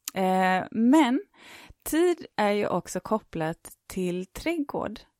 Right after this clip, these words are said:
eh, i varje fall för många av mina kunder. Och det nästan alla säger, det är att de vill ha en lättskött trädgård. Eh, och det där tycker jag att vi ska ta fasta på i ett senare program och prata om,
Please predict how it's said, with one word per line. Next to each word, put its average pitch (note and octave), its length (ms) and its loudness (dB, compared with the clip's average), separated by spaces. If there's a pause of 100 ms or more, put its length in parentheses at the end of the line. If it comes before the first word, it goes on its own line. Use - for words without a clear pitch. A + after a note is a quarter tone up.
(120)
eh, E3+ 520 -6
i G3 40 -8
varje G3 240 -4
fall F#3 260 -6
för - 140 -10
många F#3 320 -6
av F#3+ 60 -6
mina G#3 340 -4
kunder. A#3+ 640 -4
Och G3+ 260 -2
det G3+ 300 -4
nästan A3+ 520 -4
alla A#3 360 0
säger, G3 380 -4
det G3 200 -4
är F3+ 60 -4
att F3 120 -10
de F#3+ 140 -8
vill G3 140 -4
ha F#3 220 -2
en G3+ 120 -4
lättskött - 720 -6
trädgård. - 540 -10 (800)
Eh, F#3 280 0 (180)
och B3+ 120 2
det B3 80 0
där F4 200 2
tycker - 340 -4
jag G3 120 0
att G3 120 -6
vi F#3+ 100 -6
ska - 180 -10
ta - 140 -8
fasta - 480 -10
på E3 460 -6
i F3+ 120 -6
ett F3 160 -6
senare G3+ 460 -4
program C4+ 400 -4
och G3+ 100 -8
prata - 460 -6
om, F3 200 -6